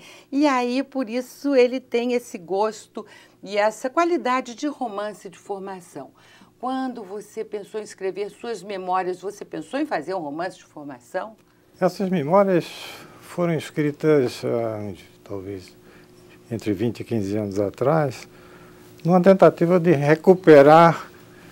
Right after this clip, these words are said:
Speaker 2: o que eu fui, o que eu tinha sido. Eu saí do Recife aos vinte e dois anos. E a gente, passei o resto da vida fora, passei quarenta anos no exterior,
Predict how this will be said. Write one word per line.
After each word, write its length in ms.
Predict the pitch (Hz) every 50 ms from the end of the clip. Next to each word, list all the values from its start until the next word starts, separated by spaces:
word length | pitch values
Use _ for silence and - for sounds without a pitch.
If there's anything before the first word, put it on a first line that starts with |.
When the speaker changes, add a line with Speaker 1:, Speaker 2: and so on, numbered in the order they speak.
| - - - - - - - - - - -
Speaker 2:
o 120 | 175 160
que 100 | - 208
eu 80 | 190 165
fui, 380 | - - - - 110 107 120
o 40 | 117
que 80 | - 170
eu 80 | 151
tinha 280 | 151 - 190 185 170 143
sido. 500 | - - - - 127 113 107 101 107 127
Eu 80 | 160
saí 280 | 160 - - 190 175 170
do 100 | 165 170
Recife 500 | 135 127 117 107 - - 139 131 - - 151
aos 180 | 123 107 98
vinte 240 | - 135 135 127 -
e 20 | 127
dois 320 | 110 117 117 110 101 -
anos. 380 | 98 90 85 85 - - - - _ _ _ _ -
E 80 | 208
a 80 | 220 220
gente, 320 | 208 247 262 254 262 233
passei 320 | 208 - 208 175 - - 214
o 60 | 175
resto 160 | 180 196 185
da 100 | 208 190
vida 260 | 170 180 185 180 185
fora, 400 | 165 - - 147 151 165 170 170
passei 240 | 165 160 131 - 151 143
quarenta 360 | - 135 135 139 131 127 139
anos 220 | 131 127 117 107
no 60 | 123
exterior, 760 | 110 - - 131 120 110 113 110 113 127 135 139 156 151 -